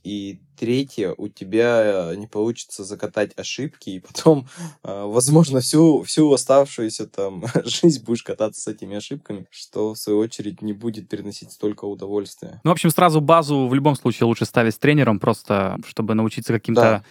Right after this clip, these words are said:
Speaker 2: основным вещам, а дальше просто раскатываться самому.
Speaker 1: Да, да, непосредственно. Первые три урока у тебя точно должны быть с инструктором, пока ты ничего не понимаешь.
Speaker 2: Ого, три, я думал, ты щас скажешь, ну, десять, пятнадцать. Трёх достаточно
Speaker 1: Ну,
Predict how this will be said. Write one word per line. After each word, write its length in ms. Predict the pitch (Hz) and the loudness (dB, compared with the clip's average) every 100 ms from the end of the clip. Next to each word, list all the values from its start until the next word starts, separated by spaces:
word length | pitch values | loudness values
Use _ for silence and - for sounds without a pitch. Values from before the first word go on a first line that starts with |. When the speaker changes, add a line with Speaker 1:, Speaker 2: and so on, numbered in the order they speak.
| - - | -20 -6
Speaker 2:
основным 460 | 127 - 131 135 127 | -2 2 4 4 4
вещам, 400 | 117 - 160 139 | 2 4 4 4
а 40 | |
дальше 300 | 113 127 - | 4 4 2
просто 320 | - 127 - 113 | 0 0 2 0
раскатываться 580 | 110 - 120 110 107 113 | 0 2 2 2 0 -2
самому. 440 | - 113 113 92 - _ | 0 0 -2 -4 -10 _
Speaker 1:
Да, 340 | - 123 98 | -4 -2 0
да, 200 | 107 92 | -2 -4
непосредственно. 960 | 90 92 - - 104 - 87 85 - - | -8 -10 -12 -8 -8 -8 -16 -16 -18 -12
Первые 360 | 127 127 120 107 | 0 0 2 -2
три 280 | 131 139 - - | -2 -2 -2 -4
урока 300 | 107 117 98 | -2 -2 -4
у 60 | |
тебя 220 | - - | -10 -10
точно 300 | 92 123 - | -6 -6 -6
должны 260 | 104 101 107 | -8 -8 -8
быть 160 | 104 95 | -10 -12
с 60 | |
инструктором, 500 | 95 - 101 87 90 | -16 -14 -12 -10 -12
пока 240 | 90 104 104 | -12 -10 -10
ты 220 | 101 98 | -10 -14
ничего 320 | 107 104 - 110 | -14 -12 -8 -8
не 100 | 107 | -8
понимаешь. 580 | 98 92 92 85 - _ - | -10 -8 -8 -10 -12 _ -4
Speaker 2:
Ого, 180 | 113 117 | 0 2
три, 220 | - 131 | 4 2
я 140 | 123 | 2
думал, 220 | 113 123 117 | 2 0 0
ты 80 | |
щас 160 | 113 120 | -2 -2
скажешь, 420 | - 123 120 - | 2 2 2 -2
ну, 160 | 123 113 | -2 -2
десять, 500 | 104 123 104 143 - | 0 0 2 0 0
пятнадцать. 600 | 120 - 110 107 117 - - | -4 0 0 2 -4 -4 0
Трёх 220 | 131 120 | 2 4
достаточно 460 | 127 - 143 156 170 | 0 2 6 8 10
Speaker 1:
Ну, 800 | - 175 160 139 147 135 131 | 10 8 8 8 10 10 8